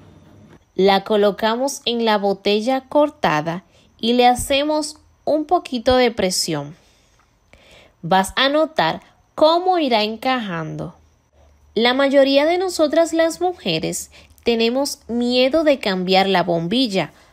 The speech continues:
para no caernos y terminamos esperando que alguien más nos ayude.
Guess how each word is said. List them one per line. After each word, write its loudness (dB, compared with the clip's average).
para -2
no -2
caernos -2
y -4
terminamos 0
esperando 0
que -4
alguien -4
más -4
nos -4
ayude. -4